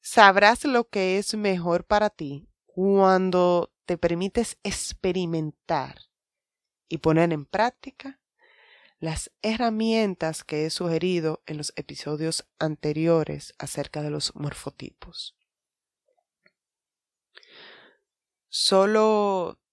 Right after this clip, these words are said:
ten presente que aquellas cosas que te hagan sentir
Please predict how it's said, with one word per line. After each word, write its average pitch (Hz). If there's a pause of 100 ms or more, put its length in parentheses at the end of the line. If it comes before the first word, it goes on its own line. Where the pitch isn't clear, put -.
ten 180
presente 170 (160)
que 151 (720)
aquellas 165 (120)
cosas 165
que 147
te 143
hagan 147
sentir 147